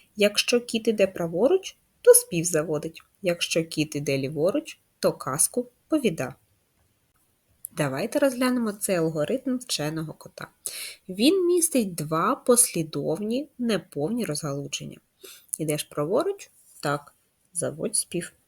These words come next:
Якщо ні, то йдеш ліворуч? Так, повідай казку. М. Поміркуйте, чому можуть висловлювання «йдеш праворуч» і «ліворуч» бути одночасно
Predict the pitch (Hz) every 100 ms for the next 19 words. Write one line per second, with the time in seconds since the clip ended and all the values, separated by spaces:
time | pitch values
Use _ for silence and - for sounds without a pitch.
0 | - 170 165 - 143 147 185 - _ -
1 | - _ 185 175 165 175 - 180 254 392
2 | - - - _ _ _ _ - 170 277
3 | - _ _ 220 330 262 175 - 135 -
4 | 170 - _ _ _ _ _ _ - 170
5 | 147 - _ _ - - - _ _ _
6 | 294 349 370 - 151 135 - 254 320 _
7 | _ - - _ _ _ - - 339 359
8 | 370 - 262 294 208 - - - - -
9 | 214 185 170 165 185 190 175 170 - 196
10 | 202 160 - - 202 208 233 370 269 196
11 | - 214 262 254 247 233 233 254 - 226
12 | 226 220